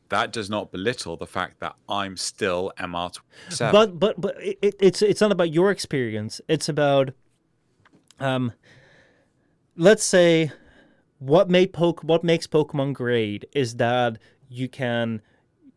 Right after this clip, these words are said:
Speaker 2: go into the wild woods and then catch your Pokemon and then train them up a little bit.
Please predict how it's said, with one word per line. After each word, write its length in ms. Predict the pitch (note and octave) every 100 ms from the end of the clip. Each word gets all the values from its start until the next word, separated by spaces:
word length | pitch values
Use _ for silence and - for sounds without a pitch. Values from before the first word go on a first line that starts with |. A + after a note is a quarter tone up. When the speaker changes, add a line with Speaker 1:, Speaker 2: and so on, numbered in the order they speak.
| _ _ _ _ _
Speaker 2:
go 260 | - E3 F#3+
into 180 | F#3+ F3
the 80 |
wild 360 | D#3 D3+ D3+ D3+ _
woods 600 | C3+ B2+ C3+ A#2+ A2+ - -
and 180 | B2
then 140 | A2+ A2+
catch 360 | D#3 D3+ -
your 80 | E3+
Pokemon 460 | - D3 C3 B2+ A#2
and 160 | A#2
then 100 | B2+
train 280 | C3 C3+ B2+
them 100 | A#2+
up 140 | A#2 A#2
a 40 |
little 240 | G#2 G#2
bit. 260 | G2 - F2+